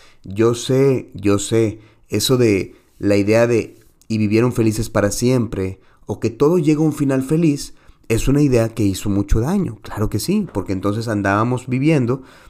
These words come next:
con la esperanza de un "y vivieron felices para siempre", y eso no existe. Pero cuando el niño está leyendo el libro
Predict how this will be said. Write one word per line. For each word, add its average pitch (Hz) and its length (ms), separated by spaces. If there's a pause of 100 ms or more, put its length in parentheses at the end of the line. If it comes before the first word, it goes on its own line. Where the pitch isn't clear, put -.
(180)
con 101 140
la 101 60
esperanza 117 600
de 92 260 (360)
un 110 160
"y 120 80
vivieron 101 440
felices 95 360
para 110 200
siempre", 123 420
y 98 100
eso 101 160
no 101 60
existe. - 520 (480)
Pero 208 380 (920)
cuando 101 360
el 95 140
niño 170 240
está 156 240
leyendo 147 420
el 160 80
libro 147 420